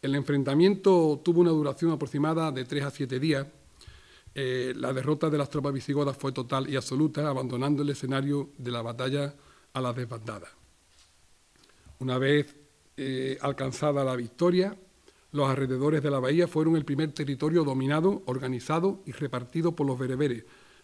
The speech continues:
dando lugar pronto a la proliferación de asentamientos.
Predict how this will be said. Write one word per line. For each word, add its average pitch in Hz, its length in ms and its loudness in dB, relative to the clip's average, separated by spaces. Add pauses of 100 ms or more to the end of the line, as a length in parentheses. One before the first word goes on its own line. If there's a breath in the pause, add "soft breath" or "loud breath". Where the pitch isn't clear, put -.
dando 165 320 6
lugar 180 320 4
pronto 170 520 2
a 135 80 -2
la 135 120 -2
proliferación 135 760 -4
de 147 60 0
asentamientos. 120 760 -6